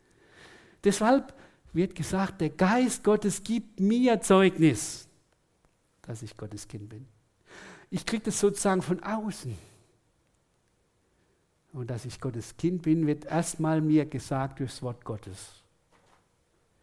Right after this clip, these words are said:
Johannes schreibt es seinen Anbefohlenen:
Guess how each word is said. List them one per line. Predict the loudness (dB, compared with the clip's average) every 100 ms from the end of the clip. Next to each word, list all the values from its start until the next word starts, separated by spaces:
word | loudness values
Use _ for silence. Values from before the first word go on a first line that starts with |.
| _ _ _ _ _ _ -6
Johannes | 0 0
schreibt | 0 -2 -2 -2
es | -6 -6 -8 -14 -14 -18 -12
seinen | -2 0 2
Anbefohlenen: | 2 2 0 0 2 4 4 0